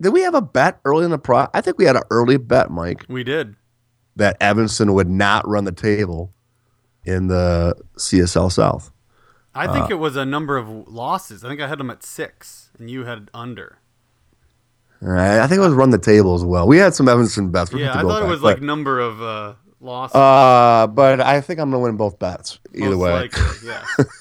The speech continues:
Speaker 1: Uh, I think they're gonna run the table. I don't think, I like D-, uh, Deerfield a lot, but Evanston is a better, E-, Evanston is, I, I, I, I think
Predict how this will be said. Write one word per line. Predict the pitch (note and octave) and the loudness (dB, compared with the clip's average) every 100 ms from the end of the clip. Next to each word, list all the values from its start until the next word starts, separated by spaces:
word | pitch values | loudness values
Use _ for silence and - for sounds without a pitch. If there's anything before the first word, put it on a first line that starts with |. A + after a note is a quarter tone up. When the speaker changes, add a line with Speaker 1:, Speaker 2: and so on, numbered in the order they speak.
| _ - - C#3 - | _ -20 -16 -12 -2
Speaker 1:
Uh, | - A2 A#2+ - | 2 4 2 0
I | C#3+ | 0
think | D3+ E3 | 2 2
they're | |
gonna | D3+ D3 | 4 2
run | C#3 | 2
the | |
table. | B2+ B2+ A#2+ A#2 A2+ A2+ A2 - | 2 2 2 0 -2 0 0 0
I | G#2+ A#2 | 0 2
don't | A#2 A2+ - | 2 0 -2
think, | A2+ A2 F#2+ - - - | -2 -2 -4 -14 -14 -2
I | A#2 | 0
like | A2 G#2 G#2+ A2+ - | 0 2 0 -2 -8
D-, | G2+ - - | -14 -14 -12
uh, | G2 F#2 F2+ F2+ | -6 -4 -4 -4
Deerfield | F2 G2 G2 F#2 F2 | -2 -2 0 0 0
a | |
lot, | E2 E2+ E2+ - | 0 2 0 -2
but | - E2 | -6 -2
Evanston | F2+ F#2+ F2+ - E2+ | 2 2 0 -2 -2
is | E2 | -2
a | D#2+ | -4
better, | E2+ E2+ F2 - - - - | -2 -2 -2 -6 -14 -10 -2
E-, | - - | -2 0
Evanston | - F#3+ B3 E4 A#3 F#3+ E3+ D3+ | 2 2 4 4 4 6 6 6
is, | B2 A#2+ A2 F#2 - - _ _ _ _ _ _ _ _ _ - | 2 2 0 -6 -12 -16 _ _ _ _ _ _ _ _ _ -8
I, | - - - - | -8 -4 -4 -6
I, | - - | -6 -10
I, | - - - B2+ D3+ | -4 -2 2 2 2
I | |
think | E3 - A#2+ G#2+ G2 - | 0 0 2 0 -4 -18